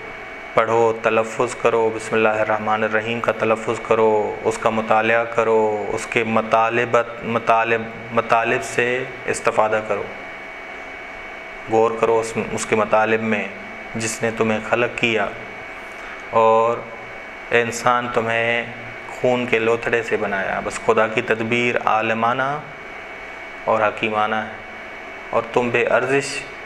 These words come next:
बेकीमत मौजूद थे कि खुदा ने तुम्हें करामत वाला बनाया, करामत वाला बना-, बनाया। इक़रा व रब्बुकल अकरम, पढ़ो अपने रब के नाम को कि जो करीम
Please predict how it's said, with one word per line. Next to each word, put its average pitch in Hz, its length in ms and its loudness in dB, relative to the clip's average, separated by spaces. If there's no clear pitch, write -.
बेकीमत 131 560 2
मौजूद 113 520 2
थे 110 60 0
कि 110 120 2
खुदा 110 280 4
ने 110 140 0
तुम्हें 107 520 -2
करामत 110 420 2
वाला 110 260 4
बनाया, 101 380 -4
करामत 110 340 2
वाला 113 280 6
बना-, 104 240 0
बनाया। 104 480 4
इक़रा 117 300 2
व 107 100 4
रब्बुकल 110 480 2
अकरम, - 380 0
पढ़ो 120 240 4
अपने 113 260 2
रब 110 260 0
के 113 100 2
नाम 117 360 2
को 123 160 2
कि 113 80 2
जो 110 180 0
करीम 120 420 2